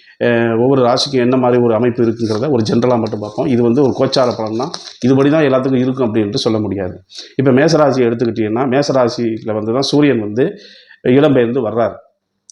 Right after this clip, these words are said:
இப்ப சூரியன் இடம்பெயர்ந்து அங்க வந்து அவர் எப்படி இருப்பாருன்னா உச்ச பலத்தோட இருப்பார்.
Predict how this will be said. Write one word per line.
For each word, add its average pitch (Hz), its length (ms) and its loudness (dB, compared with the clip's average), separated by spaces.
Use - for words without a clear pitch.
இப்ப 123 140 -8
சூரியன் 160 300 2
இடம்பெயர்ந்து 131 460 0
அங்க 123 220 -2
வந்து 139 200 0
அவர் 127 120 2
எப்படி 127 200 -2
இருப்பாருன்னா 113 340 0
உச்ச 131 340 0
பலத்தோட 120 340 0
இருப்பார். 101 320 -2